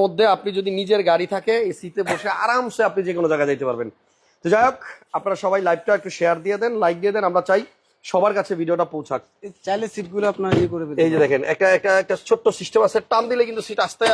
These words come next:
Speaker 1: আস্তে ভিতরে গিয়ে একদম বসে পড়বে। আবার এই পাশেও আছে, এটা দুইটা টান দেন, সিট কিন্তু ভাঁজ হইয়া, ফোল্ডিং হইয়া একদম অটো, মানে আপনার ধরতে হবে না হাত দিয়া। বিশাল জায়গা। মডেল দুই হাজার চোদ্দ, একদম আনকমন, সানরুফ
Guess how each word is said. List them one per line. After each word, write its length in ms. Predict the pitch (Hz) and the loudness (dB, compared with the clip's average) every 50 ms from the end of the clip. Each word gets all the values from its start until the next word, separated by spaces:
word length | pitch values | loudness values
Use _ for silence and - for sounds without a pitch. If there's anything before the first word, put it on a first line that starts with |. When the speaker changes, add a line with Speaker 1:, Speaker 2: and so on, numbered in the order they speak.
| 202 | 2
Speaker 1:
আস্তে 160 | - - - 220 196 165 | 0 0 0 0 0 0
ভিতরে 220 | 147 180 180 180 175 | 0 0 -2 -2 0
গিয়ে 120 | 190 202 196 165 | 0 0 0 0
একদম 180 | 139 143 147 139 135 | 0 -4 -6 -4 -4
বসে 160 | 135 113 127 117 | -6 -6 -4 -4
পড়বে। 180 | 117 113 113 117 - - | -4 -6 -6 -8 -4 0
আবার 120 | 139 160 175 185 | 2 2 2 2
এই 40 | 180 | 0
পাশেও 200 | 185 165 180 175 175 | -2 0 2 2 2
আছে, 120 | 170 - 190 170 | 2 0 -2 0
এটা 100 | 165 165 | 0 0
দুইটা 160 | 160 170 165 170 | 0 0 2 2
টান 80 | 180 185 202 | 2 2 2
দেন, 80 | 226 302 - - - - - - - - _ - - - | 0 -2 -4 -12 -16 -16 -16 -20 -20 -20 _ -12 -12 -4
সিট 160 | - 214 190 - 233 | -4 -4 -4 -2 -4
কিন্তু 160 | 214 208 226 185 147 | 2 2 2 2 4
ভাঁজ 180 | 156 175 202 202 208 | 2 2 2 4 4
হইয়া, 140 | 220 214 175 - - | 4 4 4 2 2
ফোল্ডিং 240 | 160 180 190 196 190 | 0 2 2 2 2
হইয়া 120 | 180 151 131 135 151 | 2 0 0 0 -2
একদম 220 | 160 151 156 170 165 160 147 _ _ _ _ _ _ _ _ _ _ _ _ - 214 208 - - - 220 240 | -2 2 2 0 0 0 -6 _ _ _ _ _ _ _ _ _ _ _ _ -4 -4 -4 -4 -4 0 2 2
অটো, 180 | 247 - 170 - - _ _ _ _ _ _ - | 4 2 0 -2 -2 _ _ _ _ _ _ -8
মানে 120 | - 165 202 | -2 0 2
আপনার 140 | 208 240 208 208 | 2 2 4 4
ধরতে 180 | 220 214 240 262 | 2 4 4 2
হবে 120 | 233 196 185 180 | 4 4 2 2
না 60 | 160 156 | 0 0
হাত 100 | 143 135 135 | -2 -4 -6
দিয়া। 120 | 135 120 - _ _ _ _ _ _ _ _ _ _ | -6 -6 -8 _ _ _ _ _ _ _ _ _ _
বিশাল 380 | 165 175 269 247 - 285 302 294 285 262 | -6 -6 -4 -2 2 2 2 2 4 2
জায়গা। 280 | 254 220 - 185 160 139 113 - _ _ _ _ _ _ _ _ _ _ _ _ _ _ | 2 2 4 2 2 0 0 -2 _ _ _ _ _ _ _ _ _ _ _ _ _ _
মডেল 320 | 143 147 180 214 220 269 277 269 | -2 2 2 4 4 4 2 4
দুই 80 | 277 269 | 4 2
হাজার 180 | 262 262 269 262 - - | 4 4 2 0 2 4
চোদ্দ, 260 | 277 269 254 240 254 285 294 302 302 247 226 | 4 4 4 4 4 6 6 6 6 4 2
একদম 200 | 208 202 247 240 233 233 | 2 2 0 2 2 2
আনকমন, 360 | 247 233 254 247 254 262 277 285 - _ _ _ _ - | 2 0 -4 0 0 0 -2 -2 -12 _ _ _ _ -2
সানরুফ 300 | 196 190 208 226 233 | -2 -2 0 -2 -6